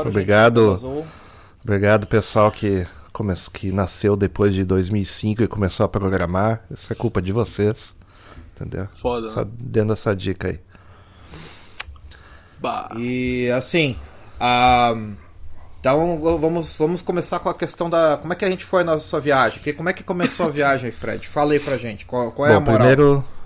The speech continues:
Speaker 2: primeiro, Irã, dê bom dia para os nossos ouvintes.
Speaker 1: Ah, claro, claro. Desculpa, Irã, eu sou sem educação mesmo.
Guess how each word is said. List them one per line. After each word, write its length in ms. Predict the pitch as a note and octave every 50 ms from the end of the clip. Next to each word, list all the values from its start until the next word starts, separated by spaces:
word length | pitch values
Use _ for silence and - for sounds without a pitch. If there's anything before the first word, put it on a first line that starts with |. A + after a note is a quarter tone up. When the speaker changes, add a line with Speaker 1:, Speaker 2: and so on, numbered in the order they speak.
| - - -
Speaker 2:
primeiro, 600 | - G#2+ G#2+ G#2+ A#2 B2+ C3 C3 B2+ C3 A#2+ A2+ - - - - -
Irã, 460 | A2 G#2+ G2+ G#2+ A#2 B2 B2 B2+ - -
dê 140 | G#2+ G#2+
bom 200 | A2+ A#2+ A2+ A2
dia 420 | G2 F#2 F#2+ G2+ A2 A2+ A#2 A2 - -
para 140 | G2 F#2+ F2+
os 100 | E2+ F#2
nossos 280 | G2 G2 G2 - -
ouvintes. 280 | G#2+ F#2+ F2 F#2 G2+ A2
Speaker 1:
Ah, 40 | F3
claro, 480 | - - B2+ B2+ C#3 D#3+ F3 E3 C3
claro. 240 | - - C3+ C3+ B2 G#2
Desculpa, 420 | B2+ - - - E3 - E3+ D#3+
Irã, 160 | D#3 D3+ C3
eu 60 | B2
sou 160 | - - - D3+
sem 120 | - E3+
educação 480 | D3+ - - - B2+ - - C#3 B2+ A2+
mesmo. 280 | G#2+ G#2+ G#2 G#2 -